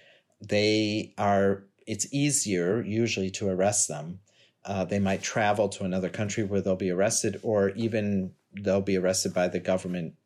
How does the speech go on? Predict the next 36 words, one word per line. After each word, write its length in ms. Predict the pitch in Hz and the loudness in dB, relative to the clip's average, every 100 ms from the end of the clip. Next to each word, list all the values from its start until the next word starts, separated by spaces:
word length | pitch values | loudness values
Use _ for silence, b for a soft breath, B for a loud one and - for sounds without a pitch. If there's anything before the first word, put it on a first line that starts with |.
| _ | _
uh, 300 | - 85 87 - _ _ | -8 -4 -4 -6 _ _
in 220 | 101 92 | -8 -4
Libya 280 | 101 95 90 | -2 0 -2
itself. 640 | 76 - 107 80 67 - b b b b b | -2 0 0 0 -2 -12 b b b b b
So 680 | - 143 127 127 120 107 - _ _ _ _ | -2 2 4 4 4 0 -6 _ _ _ _
the 140 | 127 147 | 0 2
only 220 | 160 147 | 4 2
reason 400 | 135 160 156 143 | 4 2 2 0
to 100 | 117 | 0
make 200 | 117 113 | -2 0
it 100 | - | -4
public 420 | - 160 131 170 | 0 2 2 2
is 180 | 120 113 | 2 2
if 200 | 120 - | 0 0
you 100 | 113 | -6
think 280 | 104 123 113 | -2 -2 0
that 160 | 101 | 0
making 320 | 107 101 101 101 | 0 -2 0 0
it 120 | 95 | -2
public 500 | - 233 147 101 - | 0 2 2 0 2
will 420 | 113 113 110 101 b b b _ _ | 2 4 2 0 b b b _ _
increase 440 | - 117 - 135 - | -6 -6 -2 0 0
pressure 640 | - 135 131 - 95 90 | -2 -2 0 0 2 0
on 480 | 101 98 98 98 95 b b b | -2 -2 0 0 -2 b b b
certain 360 | - - - 95 | -4 -2 -2 -2
actors 560 | 92 95 - 90 92 - | -2 -2 -2 -2 -2 -6
to 560 | - 101 95 92 95 - _ _ _ | -6 -2 0 0 -4 -10 _ _ _
force 400 | - 117 117 - | -4 2 2 2
the 60 | |
person 340 | 92 107 - 101 | -4 -4 -2 -4
to 60 | 90 | -2
be 120 | 95 | -2
surrendered. 640 | - 90 87 87 80 69 - b b b b - | -2 -4 -4 -6 -8 -10 -14 b b b b -8
So 180 | - 147 | 0 2
it's 140 | |
a, 80 | 147 | 4